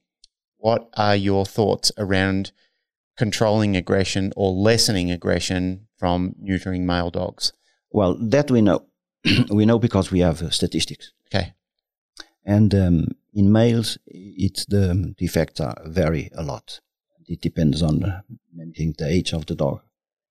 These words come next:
Speaker 2: It depends on the production of testosterone. It even depends on breeds, actually. In, uh, females,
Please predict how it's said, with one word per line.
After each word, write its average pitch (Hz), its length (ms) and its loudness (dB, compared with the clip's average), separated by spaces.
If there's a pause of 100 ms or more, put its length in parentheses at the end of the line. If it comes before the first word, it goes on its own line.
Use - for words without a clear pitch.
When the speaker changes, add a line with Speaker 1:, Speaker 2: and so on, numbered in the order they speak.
(600)
Speaker 2:
It 98 100 -20
depends 85 360 0
on 82 180 0
the 92 260 -8 (720)
production 87 340 -2
of 80 140 -4
testosterone. 85 680 -4
It 90 120 0
even 101 140 2
depends 87 280 2
on 80 100 0
breeds, - 440 -10 (100)
actually. - 320 -20 (920)
In, 92 240 2
uh, 82 400 -2
females, 98 580 2